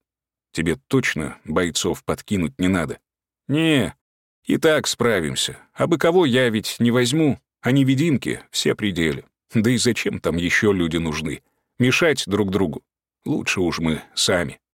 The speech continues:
"Ну, как знаешь. И про доклады помни.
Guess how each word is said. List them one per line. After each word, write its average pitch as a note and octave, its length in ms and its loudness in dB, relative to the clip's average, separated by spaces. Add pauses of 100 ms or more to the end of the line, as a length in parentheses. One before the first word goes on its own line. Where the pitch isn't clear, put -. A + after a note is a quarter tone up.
(420)
"Ну, A2+ 360 4 (220)
как F#2 220 0
знаешь. D2+ 540 -2 (240)
И G#2+ 220 2
про A#2 180 0
доклады A2+ 500 2
помни. C#2+ 440 0